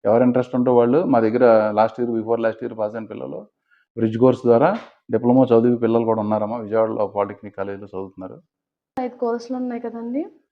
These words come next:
Speaker 2: ఒక్కొక్క కోర్సులో ఎన్ని సీట్లు ఉన్నాయి?
Speaker 1: ఆ, ఇప్పుడు ఎలక్ట్రీషియన్ కోర్సు, ఫస్ట్ ఎలక్ట్రీషియన్ కోర్సు వచ్చేటప్పటికి ఇరవై సీట్లమ్మా. వీటికి అన్నిటికీ కూడా, అన్నిటికీ కామన్గా కూడా మా డిపార్ట్‌మెంట్ ఈ మంత్ ఎండింగ్‌లో నోటిఫికేషన్ ఇస్తుంది. మొన్నే కాదు, ఇరవై రెండునే కదా మన టెన్త్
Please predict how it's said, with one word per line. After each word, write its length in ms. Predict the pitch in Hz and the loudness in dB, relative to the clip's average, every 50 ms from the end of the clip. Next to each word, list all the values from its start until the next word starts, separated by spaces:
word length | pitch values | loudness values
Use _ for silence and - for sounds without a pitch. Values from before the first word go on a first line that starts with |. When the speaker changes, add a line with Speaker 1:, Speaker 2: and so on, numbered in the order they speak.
| _ _ - | _ _ -12
Speaker 2:
ఒక్కొక్క 320 | 233 240 254 247 247 - 262 | -6 -4 -4 -4 -2 -4 -2
కోర్సులో 640 | 262 269 254 247 247 - - 247 247 277 370 403 - - | 0 0 0 0 -2 -10 -10 -8 -6 -6 -6 -6 -4 -2
ఎన్ని 180 | 262 262 262 254 | 0 0 0 0
సీట్లు 320 | 254 269 247 240 214 214 | -2 -6 -8 -8 -10 -14
ఉన్నాయి? 260 | 196 196 202 220 254 _ _ _ _ _ _ _ _ _ _ _ _ _ _ _ - | -14 -14 -16 -18 -20 _ _ _ _ _ _ _ _ _ _ _ _ _ _ _ -8
Speaker 1:
ఆ, 180 | 107 107 107 | -6 -4 -4
ఇప్పుడు 320 | 107 104 117 113 113 110 107 | -4 -2 0 2 2 4 2
ఎలక్ట్రీషియన్ 600 | 107 117 120 - 147 151 143 147 147 151 147 139 | 2 0 0 2 4 4 4 4 4 4 4 6
కోర్సు, 360 | 143 143 143 139 139 - 143 135 135 135 131 131 127 127 123 117 123 | 6 6 4 4 4 4 6 8 8 8 8 8 6 6 4 4 2
ఫస్ట్ 220 | 120 113 - - | 0 0 0 2
ఎలక్ట్రీషియన్ 500 | 135 127 120 120 120 139 139 131 139 139 | 4 4 4 4 2 2 2 4 4 4
కోర్సు 200 | 131 135 127 123 | 2 2 2 0
వచ్చేటప్పటికి 480 | 123 117 120 135 123 131 127 127 131 156 | -2 -2 -2 -2 -2 0 -2 -2 -2 0
ఇరవై 260 | 151 135 123 127 123 | 0 0 2 2 0
సీట్లమ్మా. 600 | 117 - 127 123 131 127 117 110 110 131 202 247 - _ _ _ _ _ _ _ _ _ _ _ _ - | 0 0 -4 -2 -2 0 -2 0 -2 -4 -4 -6 -10 _ _ _ _ _ _ _ _ _ _ _ _ 0
వీటికి 320 | 127 127 135 139 143 139 | 4 4 4 6 6 6
అన్నిటికీ 340 | 131 147 151 147 156 151 156 | 6 6 6 4 4 4 4
కూడా, 200 | 151 151 156 143 | 6 6 6 6
అన్నిటికీ 420 | 135 143 147 143 143 147 143 147 | 6 4 4 4 4 2 2 0
కామన్గా 460 | 139 - 127 127 139 143 143 143 143 135 | 0 2 2 2 2 2 2 0 0 0
కూడా 240 | 135 135 156 170 | 0 -2 -2 0
మా 220 | 160 139 139 131 127 | 2 4 4 4 6
డిపార్ట్‌మెంట్ 540 | 123 120 123 131 131 135 143 139 131 127 127 | 4 4 4 4 2 4 4 2 2 2 2
ఈ 440 | 123 120 117 117 117 120 120 120 | 2 2 2 2 2 2 2 2
మంత్ 260 | 113 113 113 117 117 139 | 2 0 -2 0 2 2
ఎండింగ్‌లో 400 | 127 131 131 131 135 131 127 123 | 2 2 2 0 0 0 0 -2
నోటిఫికేషన్ 540 | 120 120 120 131 127 131 143 139 139 - | -2 -4 -4 -6 -6 -4 -4 -4 -4 -6
ఇస్తుంది. 360 | 123 110 - - 120 117 147 - - - _ _ _ _ _ - | -12 -14 -12 -10 -8 -6 -6 -6 -8 -10 _ _ _ _ _ -8
మొన్నే 300 | 101 104 113 120 131 135 | -4 -2 2 4 4 6
కాదు, 160 | 127 127 127 127 | 6 6 6 6
ఇరవై 220 | 120 117 120 127 | 6 8 8 8
రెండునే 360 | 127 127 123 123 131 127 123 | 8 6 6 6 6 4 2
కదా 160 | 120 117 117 | 2 0 0
మన 140 | 117 113 113 | -2 -2 -4
టెన్త్ 640 | 107 110 110 110 107 120 120 113 110 107 107 104 | -4 -4 -4 -2 0 2 2 2 2 0 -2 -4